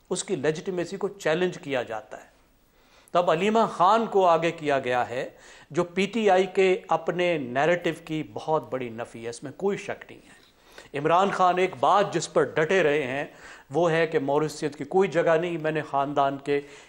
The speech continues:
किसी फ़र्द को जगह नहीं देनी। ख़ानदान के अफराद इस पर कुछ उनसे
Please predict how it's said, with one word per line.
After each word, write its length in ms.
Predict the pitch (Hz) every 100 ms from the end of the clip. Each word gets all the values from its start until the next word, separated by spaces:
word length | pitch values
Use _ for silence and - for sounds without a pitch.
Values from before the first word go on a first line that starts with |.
| -
किसी 280 | 185 - 269
फ़र्द 280 | - 202 202
को 140 | 185
जगह 280 | 156 156 156
नहीं 180 | 147 143
देनी। 300 | 143 143 139
ख़ानदान 460 | - 139 131 131 131
के 120 | 131
अफराद 340 | 117 123 117
इस 80 | 117
पर 140 | - 127
कुछ 240 | 131 117
उनसे 300 | 127 110 117